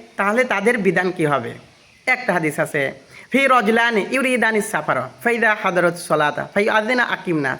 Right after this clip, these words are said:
সুম্মা ইয়াউম্মাকুমা আকবারকুমা।" যখন তোমরা দুজন ব্যক্তি অথবা একাধিক ব্যক্তি যদি তোমরা সফরে থাকো, তাহলে তোমাদের মধ্যে একজন আজান দেবে এবং যে বড়, সে নামাজের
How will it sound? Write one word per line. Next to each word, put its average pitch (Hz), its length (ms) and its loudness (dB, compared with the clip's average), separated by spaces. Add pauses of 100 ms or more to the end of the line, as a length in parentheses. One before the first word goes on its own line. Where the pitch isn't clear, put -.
সুম্মা 262 240 0
ইয়াউম্মাকুমা 226 580 0
আকবারকুমা।" 151 760 -4 (720)
যখন 247 380 4
তোমরা 233 500 2 (180)
দুজন 208 380 4
ব্যক্তি 185 440 0
অথবা 175 240 0
একাধিক 190 360 0 (140)
ব্যক্তি 180 280 0
যদি 165 240 0
তোমরা 165 260 0
সফরে 160 360 -4
থাকো, 151 440 -4 (260)
তাহলে 226 320 2
তোমাদের 202 380 0
মধ্যে 190 240 2
একজন 180 360 0 (180)
আজান 156 340 0
দেবে 135 400 0
এবং 180 280 2
যে 175 180 2
বড়, 160 380 2 (120)
সে 160 180 -4
নামাজের 151 440 0